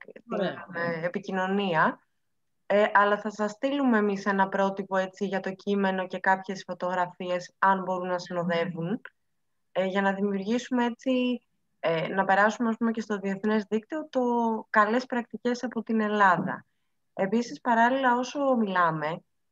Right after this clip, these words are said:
Speaker 1: υπάρχει ένα, μια δημοσκόπηση σε σχέση με το πόσο ευχαριστημένοι μείνατε από τη σημερινή, ε, διαδικτυακή επιμόρφωση.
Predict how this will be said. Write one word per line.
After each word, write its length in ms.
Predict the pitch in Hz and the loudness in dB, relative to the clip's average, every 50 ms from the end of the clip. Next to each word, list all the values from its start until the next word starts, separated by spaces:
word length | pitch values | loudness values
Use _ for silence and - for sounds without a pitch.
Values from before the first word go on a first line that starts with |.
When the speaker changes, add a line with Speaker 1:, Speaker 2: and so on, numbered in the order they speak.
| _ _ | _ _
Speaker 1:
υπάρχει 580 | - 180 160 165 190 190 214 226 - - 262 | -10 -8 0 2 4 4 4 2 -2 -4 -2
ένα, 360 | 254 240 240 247 247 247 240 226 | -2 0 0 0 2 2 2 2
μια 220 | 220 214 220 233 | 2 2 2 0
δημοσκόπηση 840 | 226 233 233 214 196 196 - - 185 180 175 175 175 - - 220 226 | 2 2 0 0 0 -2 -4 -2 -2 -2 -2 -4 -8 -6 -4 -4 -2
σε 120 | 233 220 | -2 -4
σχέση 360 | 202 - - 220 226 226 - 254 | -4 -2 -2 -2 -2 -2 0 0
με 120 | 247 247 | 0 0
το 280 | 226 220 214 208 208 - - - _ _ _ _ _ _ _ _ | 0 -2 -2 -2 -4 -8 -14 -20 _ _ _ _ _ _ _ _
πόσο 280 | - 208 240 - - 269 | -2 2 2 4 4 4
ευχαριστημένοι 600 | 269 269 254 233 - - - 208 214 226 240 247 | 4 2 0 -2 -2 -2 0 2 4 4 4 4
μείνατε 340 | 240 233 233 240 233 233 240 | 4 4 4 2 2 2 0
από 180 | 226 220 226 | 0 0 -2
τη 80 | 202 202 | -4 -4
σημερινή, 720 | 202 - 208 190 190 185 180 185 196 214 226 240 254 247 - _ _ _ _ _ _ _ _ | -6 -6 -4 -4 -4 -4 -4 -2 0 2 2 2 0 -2 -6 _ _ _ _ _ _ _ _
ε, 260 | - 170 185 185 180 180 165 | -2 0 0 0 0 -2 -2
διαδικτυακή 720 | 196 190 185 170 180 - _ - 185 180 175 175 - 233 | -2 -2 -2 -2 -6 -10 _ -4 -2 -2 -2 -2 -2 -4
επιμόρφωση. 960 | 240 233 233 220 220 220 208 202 196 190 - - - 143 - - - 131 131 | -4 -2 -2 0 0 2 2 2 0 0 -4 -8 -16 -16 -16 -16 -18 -18 -20